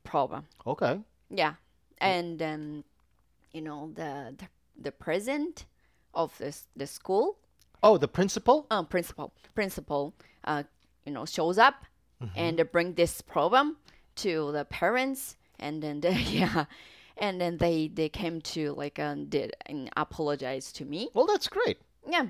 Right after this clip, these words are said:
Speaker 2: That's good.
Speaker 1: Yeah.
Speaker 2: So the, the school defended you.
Speaker 1: Yeah, right. Because there,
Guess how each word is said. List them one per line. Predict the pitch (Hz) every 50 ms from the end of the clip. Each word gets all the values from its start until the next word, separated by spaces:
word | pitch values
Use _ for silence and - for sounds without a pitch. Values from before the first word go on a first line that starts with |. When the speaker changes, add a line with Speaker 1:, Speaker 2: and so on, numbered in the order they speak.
| - _
Speaker 2:
That's | 302 294 -
good. | - 466 427
Speaker 1:
Yeah. | 220 196
Speaker 2:
So | 175 - 180 165
the, | 151 156 156 151
the | 139 131 135 151 147 139
school | - - - - - 190 190 196 190 180
defended | 165 139 151 - - 214 240 233 180 131 104
you. | 92 80 73 71 - _ _ _ _ _ _ _ _ _ -
Speaker 1:
Yeah, | 240 220 175 156
right. | 165 165 - - - - - _ _ 196
Because | 247 247 - - 302 403 359 - - -
there, | 277 349 440 392